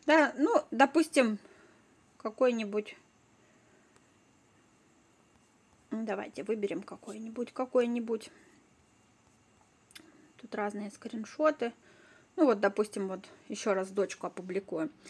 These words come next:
Здесь мы можем что сделать? Если мы сверху нажимаем на буковки, здесь мы можем, э, какой-нибудь текст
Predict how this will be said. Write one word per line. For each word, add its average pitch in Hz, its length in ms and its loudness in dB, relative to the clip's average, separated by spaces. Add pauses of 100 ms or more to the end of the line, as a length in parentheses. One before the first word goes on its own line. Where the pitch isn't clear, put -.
(340)
Здесь 392 320 6
мы 294 120 12
можем 302 320 12
что 311 240 6
сделать? 226 520 2
Если 359 280 4
мы 302 160 12
сверху 277 480 6
нажимаем 262 560 8
на 262 140 8
буковки, 233 600 0 (300)
здесь 311 200 4
мы 285 120 12
можем, 294 460 8
э, 226 300 2
какой-нибудь 254 580 6
текст 202 320 -2